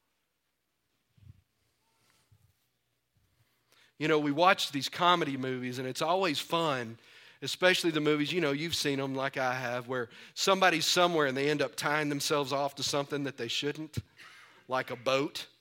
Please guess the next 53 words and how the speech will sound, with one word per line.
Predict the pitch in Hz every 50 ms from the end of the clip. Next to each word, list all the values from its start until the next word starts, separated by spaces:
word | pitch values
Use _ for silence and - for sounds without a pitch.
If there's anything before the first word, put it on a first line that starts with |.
| _
<laughs> | - 139 - - - - - - 180 - _ _ - - - - - - - - _ _ _ _ - _ -
And | 123 139 147
there | 156 170 170
goes | 165 185 180 180 170 -
the | 165 156
boat, | 143 170 170 175 180 190 180
and | 151 147
they | 165 170
think | 143 165 165 156
everything's | 170 170 160 160 165 165 160 147 -
cool, | - - 180 170 165 165
and | 160 147
the | 139
next | 143 151 156 151 -
thing | - 170 160 160
you | 160 156
know, | 160 156 151 147
they're | 147 151
getting | 147 156 156 135 131
drug | 127 120 143 151 151 151 143
across | 147 - 151 143 143 139 -
the | 147 135
lake. | 139 147 160 160 156 - - - - - - - -
What | - 135 165 202 202 -
you | 240 226
tie | - - 233 214 202 214
yourself | 202 185 170 - - 196 185 190 180 -
to | - 202
is | 196 175 139
a | 139
big | 135 143 139 131 127
deal. | 131 135 123 120 107 98 - - _ - - - - -
And | 120 127 135
where | 143 151 165
you | 175 185 202 202
place | - - 208 196 202 - -
your | 196 185 180
hope | 165 180 226 254 226 151 135 - - - - _ _ - _ _ _ _ _ _ _ _ _
is | - 135 120 123
a | 127
big | 117 127 123 113 110
deal. | 113 117 113 110 98 92 - _ _ _ _ _ _ _ _ _ _ _ -
Because | - 135 117 113
let | 139 147 160
me | 175
tell | - - 208 208
you | 202 165
something, | - - 143 131 123 - 120 120
wherever | 127 135 147 151 147 151
it | 151 165 180 -
goes, | - 175 175 180 185 180 139 131
you | 123 110
go. | - 101 90 85 90